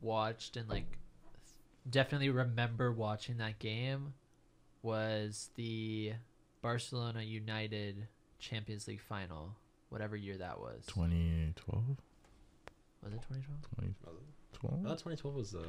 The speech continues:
Speaker 2: No, it was, like, tw-, two thousand nine.
Speaker 1: I was gonna say, I thought it was earlier than that.
Speaker 2: It was two thousand nine, watch.
Speaker 3: Chris, were you, like, seven?
Speaker 1: It's just the first game I remember.
Speaker 2: Yes. When
Speaker 1: Yeah?
Speaker 2: Messi scored the header?
Speaker 1: Yes.
Speaker 2: Yes.
Speaker 3: Yeah.
Speaker 2: Two thousand nine.
Speaker 1: Okay.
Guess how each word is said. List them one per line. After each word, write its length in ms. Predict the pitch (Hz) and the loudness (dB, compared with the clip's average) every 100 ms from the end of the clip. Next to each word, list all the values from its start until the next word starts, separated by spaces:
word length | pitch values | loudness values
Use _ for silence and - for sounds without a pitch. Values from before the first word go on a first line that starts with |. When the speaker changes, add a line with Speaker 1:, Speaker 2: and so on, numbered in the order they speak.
| 82 | 8
Speaker 2:
No, 260 | 110 98 85 - - | 12 12 12 8 8
it 120 | 98 | 12
was, 120 | 107 | 12
like, 120 | 117 101 | 12 10
tw-, 100 | - | -2
two 80 | - - | -4 8
thousand 260 | 107 90 80 | 10 12 10
nine. 240 | 80 80 - - - - - - - | 8 6 0 -20 -20 -20 -20 -20 -6
Speaker 1:
I 60 | - | -2
was 100 | 135 | 2
gonna 100 | 139 | 2
say, 180 | 135 117 | 4 4
I 60 | 123 | 4
thought 140 | 135 | 4
it 40 | |
was 140 | 110 101 | 2 0
earlier 200 | 95 85 | -2 -4
than 180 | 87 78 | -6 -8
that. 220 | 65 85 - - - - - - - | -8 -10 -12 -14 -12 -10 -10 -6 6
Speaker 2:
It 40 | |
was 40 | 92 | 10
two 80 | 92 | 12
thousand 180 | 82 | 12
nine, 220 | 80 82 85 | 10 8 6
watch. 180 | 76 - - - - - - - - - - | 2 -4 -10 -10 -10 -10 -10 -10 -10 -14 -6
Speaker 3:
Chris, 160 | 117 | -6
were 60 | 101 | -4
you, 40 | |
like, 120 | 110 - | -6 -8
seven? 420 | - - 107 113 - - - - - - - - - - - - | -8 -6 -6 -8 -10 -10 -10 -10 -8 -6 -6 -10 -14 -14 -10 0
Speaker 1:
It's 160 | 139 | 4
just 180 | 185 175 | 6 6
the 80 | - | 4
first 260 | 160 160 - | 6 6 6
game 100 | 151 | 2
I 100 | 143 | 4
remember. 540 | 131 151 175 110 101 101 | 4 4 2 0 0 8
Speaker 2:
Yes. 340 | 85 80 - - - - | 8 8 2 -10 -14 6
When 140 | 95 92 | 12 12
Speaker 1:
Yeah? 60 | |
Speaker 2:
Messi 160 | 98 98 | 12 10
scored 240 | - 95 | 10 10
the 60 | 92 | 12
header? 240 | 92 113 - - - - | 10 6 0 -16 -16 -6
Speaker 1:
Yes. 280 | 104 - - | -6 -6 2
Speaker 2:
Yes. 240 | 90 71 - | 4 4 0
Speaker 3:
Yeah. 80 | - | -6
Speaker 2:
Two 160 | - - | -4 10
thousand 220 | 92 87 | 10 12
nine. 180 | 80 85 - - - - | 8 6 2 -14 -14 -12
Speaker 1:
Okay. 160 | - | -12